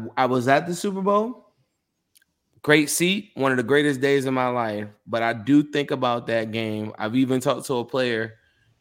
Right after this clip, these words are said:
and we finished each other's sentences. And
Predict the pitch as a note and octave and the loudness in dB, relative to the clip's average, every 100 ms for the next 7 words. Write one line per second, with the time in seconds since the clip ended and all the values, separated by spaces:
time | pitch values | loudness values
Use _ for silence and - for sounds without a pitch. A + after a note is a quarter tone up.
0 | - A#2 A2+ A#2+ D3 C#3+ C#3 C3+ B2+ C3 | -8 -4 -2 -2 0 0 0 -4 -2 -2
1 | B2 - C3 A2 G2 G2+ G2+ F#2+ - _ | -2 -4 -4 -4 -6 -6 -6 -8 -14 _
2 | _ _ _ _ _ G#2+ A2 A2 G#2+ G2+ | _ _ _ _ _ -6 -4 -4 -4 -6